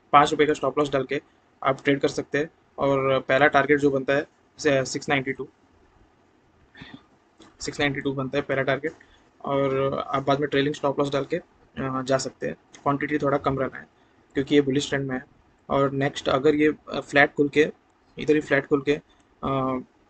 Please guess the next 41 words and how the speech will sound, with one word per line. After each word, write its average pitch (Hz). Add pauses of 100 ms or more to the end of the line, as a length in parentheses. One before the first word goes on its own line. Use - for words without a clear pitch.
(1400)
flat 143
खुल 147
के 151
ऊपर 147
जाता 139
है 139
तो 143
जो, 151 (300)
अ, 135
ग्रीन 147
color 147
का 151
कैंडल 143
रहेगा, 139
वो 156 (100)
wick 156
रहेगा, 143
ग्रीन 147
कलर 147
का 147
कैंडल 143
का 143
wick 135 (560)
के 151
पास 151
आप 143
stop 131
loss 147
डाल 139
के 147
आप 165
trade 143
कर 139
सकते -
हैं। 160 (500)
और, 143 (300)
अ, 135 (1300)
जब 147
आप, 151
अ, 139
फर्स्ट, 151